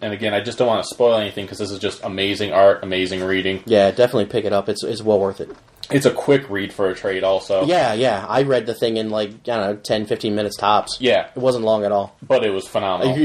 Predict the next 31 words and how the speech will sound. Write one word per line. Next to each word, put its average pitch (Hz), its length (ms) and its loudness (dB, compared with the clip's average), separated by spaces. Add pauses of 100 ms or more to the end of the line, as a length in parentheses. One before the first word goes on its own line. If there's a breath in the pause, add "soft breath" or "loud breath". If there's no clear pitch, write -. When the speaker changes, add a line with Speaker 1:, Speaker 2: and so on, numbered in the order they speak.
(140)
Speaker 2:
I, 127 40 4
I 127 60 2
couldn't 123 200 0
put 117 120 2
it 98 40 0
down. 110 300 0 (280 loud breath)
Speaker 1:
You 139 220 0
have, 135 440 0
um, 120 420 0
Boba 143 280 0
Fett 139 200 0
basically 135 440 -2
is 113 200 -8
sitting 123 260 -4
there 117 140 0
to, 110 160 -8 (200)
to 110 120 -2
snipe 113 480 0
the 101 480 -4
secret 113 320 -2
apprentice, 110 560 2
but - 220 2
then 104 260 2
because 98 380 2
of 92 160 -8
certain 104 320 -2
things 104 240 -6
that 95 120 -4
happen, 160 540 2 (240 soft breath)
he 104 120 -10
doesn't. 147 640 2